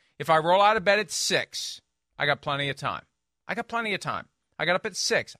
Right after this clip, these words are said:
I got plenty of time. So I putter around. I finally sit down maybe ten after six to start writing something. I like to get one item posted at P F T,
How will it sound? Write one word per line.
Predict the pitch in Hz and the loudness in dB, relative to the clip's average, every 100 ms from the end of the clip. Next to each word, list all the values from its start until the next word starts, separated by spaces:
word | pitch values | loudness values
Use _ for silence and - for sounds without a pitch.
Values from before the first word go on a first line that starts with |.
| - | -10
I | |
got | 139 143 _ | -4 -4 _
plenty | - 175 175 | -8 -4 -2
of | 165 | -4
time. | - 170 117 - - _ | 0 0 0 -4 -20 _
So | - 196 | -2 2
I | 160 | 2
putter | - - 190 214 | 2 0 2 4
around. | 214 185 156 147 147 139 _ _ _ _ _ - | 4 4 4 2 -2 -10 _ _ _ _ _ -6
I | |
finally | 135 185 196 185 | 0 2 2 0
sit | - 208 190 | 0 -2 0
down | 180 170 165 | 2 4 2
maybe | 160 156 147 | 2 0 -2
ten | - - 180 185 | -6 -2 0 2
after | 170 165 156 170 156 | 4 4 0 -4 -6
six | - - 160 143 - | -6 -4 -4 -4 -8
to | 151 | -12
start | - - 139 135 _ _ _ _ _ _ | -6 -2 0 -2 _ _ _ _ _ _
writing | 127 156 160 151 | 0 2 2 -2
something. | 135 147 131 147 | -6 -4 -4 -2
I | 151 | 0
like | 170 | 0
to | - | -2
get | 165 151 120 | -4 -4 -4
one | 131 151 | -4 -2
item | 151 151 143 | 0 0 -2
posted | 139 147 139 131 | -6 -6 -8 -12
at | 135 | -14
P | - 135 | -6 -2
F | 123 - | 0 -2
T, | - 156 120 107 | -4 -2 -2 -6